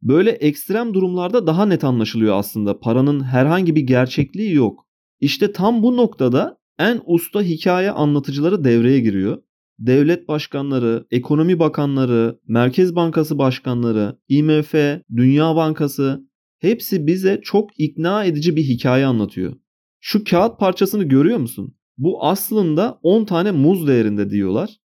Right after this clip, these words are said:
Ve eğer buna hepimiz birlikte inanırsak, yeterli çoğunluk sağlanırsa bu bizim gerçekliğimiz oluyor.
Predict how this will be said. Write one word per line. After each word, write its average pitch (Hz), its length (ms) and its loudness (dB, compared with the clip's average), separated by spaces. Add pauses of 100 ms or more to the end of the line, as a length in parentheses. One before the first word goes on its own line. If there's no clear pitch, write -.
(140)
Ve 127 220 2
eğer 185 380 0
buna 214 240 -2
hepimiz 226 420 -4
birlikte 160 360 -2
inanırsak, 156 680 0 (220)
yeterli 147 520 2
çoğunluk 190 480 -2
sağlanırsa 190 680 -2
bu 165 120 2
bizim 196 300 -4
gerçekliğimiz 151 680 0
oluyor. 98 340 -2